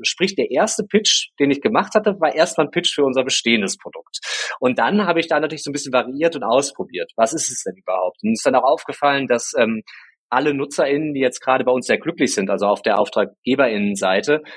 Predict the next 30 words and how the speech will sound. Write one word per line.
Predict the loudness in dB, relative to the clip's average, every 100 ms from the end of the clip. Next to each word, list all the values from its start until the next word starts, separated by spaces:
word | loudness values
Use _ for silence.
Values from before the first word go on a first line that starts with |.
| -20 -20 -4
es | -4 0
dann | 0
meistens | 2 0 0 -8
gar | -2 0 2
nicht | 0 0
mal | 0
wegen | 2
der | 0 2
U |
S | -2 -2
P | -6
Junior | -4 -2 2 2
waren. | 4 2 4
Das | 2 0
war |
vielleicht | 2 2
der | 0
Grund, | -2 -2 2
warum | 0
sie | 2
auf | -2 -2
uns | -8
gestoßen | -6 -2 0 0 -2
sind, | -2 -2
aber | 0 -2
sie | 0
fanden | -2 -2
das | -2 -2
ganze | -2 -2 -4
Konzept | -4 -4 -4